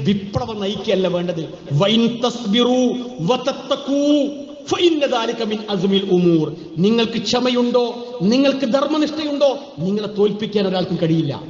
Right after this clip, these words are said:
നിങ്ങൾക്ക് എന്താണ് വേണ്ടത്? ജീവിതത്തിൽ പ്രതിസന്ധി വരുമ്പോ, പ്രയാസങ്ങൾ വരുമ്പോ, ഞെരുങ്ങിക്കഴിയുമ്പോ നിങ്ങൾ ക്ഷമയുള്ളവരും തഖ്വയുള്ളവരുമായിട്ട് മാറുകയാണെങ്കിൽ ശക്താവായ നാഥൻ നിങ്ങളെ കനിഞ്ഞരുളും. പ്രിയപ്പെട്ടവരെ, പ്രാർത്ഥിക്കുക,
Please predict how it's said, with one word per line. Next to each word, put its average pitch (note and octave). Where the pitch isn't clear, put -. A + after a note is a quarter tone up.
നിങ്ങൾക്ക് C4
എന്താണ് C#4
വേണ്ടത്? C4+
ജീവിതത്തിൽ D4+
പ്രതിസന്ധി D4+
വരുമ്പോ, D4+
പ്രയാസങ്ങൾ D#4
വരുമ്പോ, D#4
ഞെരുങ്ങിക്കഴിയുമ്പോ C#4+
നിങ്ങൾ B3
ക്ഷമയുള്ളവരും C4
തഖ്വയുള്ളവരുമായിട്ട് C#4+
മാറുകയാണെങ്കിൽ D4+
ശക്താവായ F3
നാഥൻ E3+
നിങ്ങളെ E3
കനിഞ്ഞരുളും. D#3
പ്രിയപ്പെട്ടവരെ, F#3
പ്രാർത്ഥിക്കുക, E3+